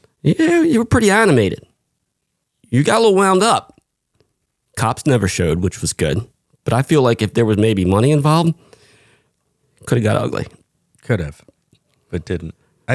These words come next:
Speaker 2: I think you won. If I'm
Speaker 1: I don't wanna
Speaker 2: not
Speaker 1: bring it up,
Speaker 2: mistaken.
Speaker 1: but you're right. You're hundred percent right. I crushed you. You weren't even close. <laughs>
Speaker 2: It'd been a while. And, uh,
Speaker 1: I mean, there's no reason to make excuses, but I loved the duck pin bowling.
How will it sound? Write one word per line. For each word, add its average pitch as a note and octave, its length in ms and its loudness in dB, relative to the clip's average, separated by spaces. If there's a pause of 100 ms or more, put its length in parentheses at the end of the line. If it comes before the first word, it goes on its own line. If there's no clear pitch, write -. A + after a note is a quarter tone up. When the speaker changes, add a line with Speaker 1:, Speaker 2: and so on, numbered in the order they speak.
Speaker 2:
I D#3 180 -2
think D#3+ 200 -6
you C#3+ 120 0
won. B2+ 360 -2 (300)
If - 160 -20
I'm E2 260 -8 (120)
Speaker 1:
I E4+ 120 0
don't G#2+ 100 0
wanna B1 120 -2
Speaker 2:
not - 60 -12
Speaker 1:
bring D#2+ 180 2
it D2 80 2
up, E2+ 140 -2
Speaker 2:
mistaken. - 100 -14
Speaker 1:
but - 80 -4
you're B2+ 100 2
right. D3 260 0
You're E2 100 -2
hundred B2+ 180 2
percent A#2 300 -2
right. B2+ 180 0
I F2 80 -2
crushed - 380 -4
you. - 180 -6 (640)
You A2+ 140 4
weren't A2+ 120 4
even A2 160 0
close. - 440 -6 (460)
<laughs> - 440 -20 (840)
Speaker 2:
It'd B2+ 180 -4
been A2 140 0
a G2+ 80 -2
while. D#2 420 -8 (840)
And, F#2 360 -6
uh, F2 120 -6
Speaker 1:
I F4+ 80 2
mean, C3+ 200 2
there's C3+ 160 2
no A2+ 140 2
reason F#2+ 300 0
to E2 60 0
make D#2+ 180 -2
excuses, - 640 -8
but - 320 -10 (720)
I C#3 140 0
loved D3+ 720 2
the D3 120 2
duck C3 300 -2
pin B2 200 0
bowling. A2+ 260 0